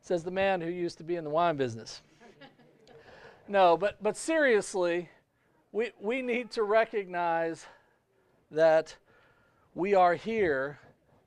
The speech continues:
to be strengthened, encouraged, and blessed. And then afterwards, let us together speak and talk.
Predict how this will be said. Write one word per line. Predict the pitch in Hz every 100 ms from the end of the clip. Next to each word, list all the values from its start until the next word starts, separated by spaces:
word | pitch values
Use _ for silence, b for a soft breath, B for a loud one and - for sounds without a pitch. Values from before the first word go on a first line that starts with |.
| _
to | -
be | 156 160 156
strengthened, | 143 - - 190 190 202 180
encouraged, | 143 127 - 190 180 180 151 - -
and | 135
blessed. | 135 160 190 185 -
And | 202 214
then | 233
afterwards, | 226 254 311 262 220 208 233 262 - - b b b -
let | 160 240
us | 247 254 -
together | 226 190 247 262 196 156
speak | - - 254 240 185
and | 160
talk. | - 240 190 - -